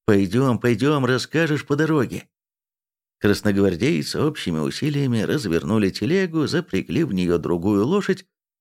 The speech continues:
На телегу посадили обессилевшего Комкова и еще одного красногвардейца, оставшегося без коня. Комков всю дорогу молчал, обнимая одной рукой свой Льюис, а в другой руке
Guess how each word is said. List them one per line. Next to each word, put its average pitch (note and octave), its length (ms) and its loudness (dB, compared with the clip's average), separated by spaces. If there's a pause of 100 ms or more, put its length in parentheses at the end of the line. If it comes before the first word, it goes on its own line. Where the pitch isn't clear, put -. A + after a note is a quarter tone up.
(180)
На B2 160 4
телегу B2 400 2
посадили A2 680 0
обессилевшего F#2 840 0
Комкова A#2+ 840 -2 (160)
и A#2+ 80 0
еще A#2 360 0
одного G2 400 2
красногвардейца, F#2 1000 -4 (420)
оставшегося C#3+ 840 -2
без G#2 260 -2
коня. B1 460 -6 (720)
Комков A#2+ 640 0
всю D#3 300 0
дорогу G#2+ 420 -2
молчал, F2+ 560 -2
обнимая C3+ 540 -2
одной B2 240 0
рукой A#2 380 0
свой G#2+ 260 2
Льюис, C#3 640 0 (460)
а C3+ 120 4
в A#2 60 2
другой B2 400 4
руке D3+ 600 0